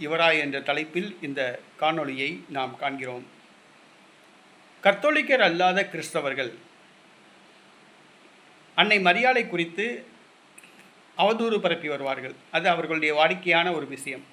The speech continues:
அன்னை மரியாள் ஆண்டவர் இயேசு கிறிஸ்துவை பரிசுத்த ஆவியினால் பெற்றெடுத்தார் என்பது விவிலியத்தில் கூறப்பட்டுள்ளது. ஆனால்,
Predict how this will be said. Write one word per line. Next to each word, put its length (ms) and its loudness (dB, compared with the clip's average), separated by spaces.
அன்னை 220 4
மரியாள் 500 6
ஆண்டவர் 360 2
இயேசு 300 0
கிறிஸ்துவை 520 -4
பரிசுத்த 460 -2
ஆவியினால் 680 2
பெற்றெடுத்தார் 560 2
என்பது 600 -4
விவிலியத்தில் 720 0
கூறப்பட்டுள்ளது. 640 -6
ஆனால், 440 2